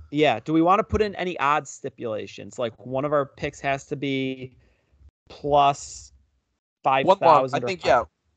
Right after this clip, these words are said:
Speaker 2: One, one long shot. What, what were the odds you were saying? Sorry.
Speaker 1: Like, plus five thousand. So that's in, like, the, the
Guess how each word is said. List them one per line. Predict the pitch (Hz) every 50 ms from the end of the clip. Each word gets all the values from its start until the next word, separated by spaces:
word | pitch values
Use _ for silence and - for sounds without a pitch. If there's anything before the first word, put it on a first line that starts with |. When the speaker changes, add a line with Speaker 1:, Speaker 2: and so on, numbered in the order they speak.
| _ _ - - - - _ -
Speaker 2:
One, | 143 160 143 135
one | 151 165 175 170
long | 143 120 120 123 127 123
shot. | - - 151 135 92
What, | 131 135 135 -
what | 131 135
were | 131 131
the | 143
odds | 139 135 139 135
you | 131
were | 139
saying? | 135 - 139 135 127
Sorry. | - 127 131 135 135 - - _ _ _ _ _ - - - _ _ _ -
Speaker 1:
Like, | - 156 143 135 _
plus | - - 160 160 - - _ _ -
five | - 147 139 139 139 143 143
thousand. | _ - 135 127 120 123 135 143 147 139 151 160 156 160 165 156
So | - - 139 131
that's | 135 135 139 139 - -
in, | 151 143
like, | 143 135 135 -
the, | 143 131 127 127 127 127 123 117 120 _ _ _ _ -
the | 131 123 120 -